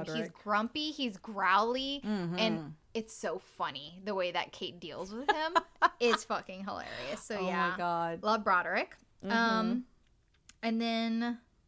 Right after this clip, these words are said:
Speaker 1: Reyes Farrow is still on my list from the
Speaker 2: Mm-hmm.
Speaker 1: Charlie Davidson series.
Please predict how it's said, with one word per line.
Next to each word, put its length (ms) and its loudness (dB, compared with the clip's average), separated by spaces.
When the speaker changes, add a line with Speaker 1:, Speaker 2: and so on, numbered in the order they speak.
Speaker 1:
Reyes 440 -2
Farrow 680 -4
is 140 -8
still 280 -6
on 140 -2
my 120 -6
list 460 -10
from 220 -2
the 60 -2
Speaker 2:
Mm-hmm. 100 -4
Speaker 1:
Charlie 240 2
Davidson 480 -2
series. 520 -4